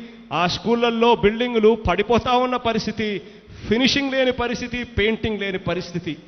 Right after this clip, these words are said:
ఈ పరిస్థితులన్నీ కూడా పూర్తిగా మార్చేస్తాము అని చెప్పి నేను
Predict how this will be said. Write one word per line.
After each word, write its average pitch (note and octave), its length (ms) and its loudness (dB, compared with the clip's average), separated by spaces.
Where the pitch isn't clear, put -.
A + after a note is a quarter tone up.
ఈ C3+ 200 -4
పరిస్థితులన్నీ G3 920 0
కూడా F#3+ 260 0
పూర్తిగా G#3 640 0
మార్చేస్తాము A3+ 880 2
అని G#3 140 -2
చెప్పి G3 200 -2
నేను F3+ 280 2